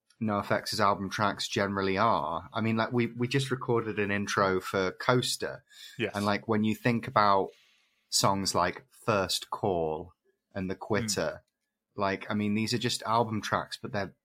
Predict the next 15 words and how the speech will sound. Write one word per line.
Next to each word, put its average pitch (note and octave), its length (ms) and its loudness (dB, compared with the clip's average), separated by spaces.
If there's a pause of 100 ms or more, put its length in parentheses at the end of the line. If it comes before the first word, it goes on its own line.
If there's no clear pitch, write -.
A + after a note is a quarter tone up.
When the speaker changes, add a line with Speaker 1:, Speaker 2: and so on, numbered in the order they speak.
Speaker 1:
they're G2+ 240 -2
so B2+ 320 2
fucking G#2 520 -2
good. G#2 440 0 (760)
Um, G2 260 2
Speaker 2:
And A#2 100 0
they, A#2+ 220 2
and B2 180 -4
they B2+ 60 0
stand B2+ 420 -2
out. B2 220 2
They A2 120 0
immediately A2 600 -2
Speaker 1:
Yes. - 600 2
Speaker 2:
jump A2+ 420 0